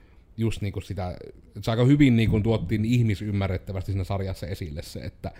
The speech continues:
tää on, niin kuin, aito ongelma, että just sekin, että jos vaikka on se ihminen päättää ottaa sen asenteen, "No ei minulla ole mitään salattavaa." Että first of all, yksityisyys ei toimi niin, sulla on silti oikeus siihen yksityisyyteen.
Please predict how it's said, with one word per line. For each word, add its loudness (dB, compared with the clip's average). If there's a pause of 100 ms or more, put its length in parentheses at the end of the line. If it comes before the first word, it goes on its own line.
(400)
tää 6
on, 4
niin 4
kuin, 0
aito 2
ongelma, 0
että -8
just -6
sekin, 0
että -4 (280)
jos -4
vaikka 0
on 2
se 0 (540)
ihminen 2
päättää -2
ottaa -6
sen -2
asenteen, -4
"No -10
ei -6
minulla 0
ole -2
mitään -2
salattavaa." -4 (180)
Että -20 (640)
first 2
of 2
all, 4
yksityisyys 0
ei -2
toimi 2
niin, 6
sulla -4
on -2
silti 0
oikeus 2
siihen 0
yksityisyyteen. -2